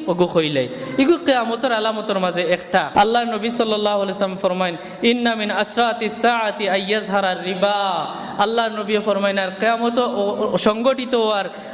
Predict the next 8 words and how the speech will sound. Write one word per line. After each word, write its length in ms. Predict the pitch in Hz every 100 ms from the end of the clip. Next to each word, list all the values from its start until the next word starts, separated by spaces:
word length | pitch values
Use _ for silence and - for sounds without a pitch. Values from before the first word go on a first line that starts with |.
| -
আরো 360 | 196 226 294 277 -
সাইন 300 | 226 214 233
হইল 240 | 262 240 220
গিয়া, 280 | 208 185 160 - -
আরো 240 | 214 226 294 294
লক্ষণ 440 | 233 262 262 302 285
হইল 240 | 254 233 208
গিয়া, 220 | 196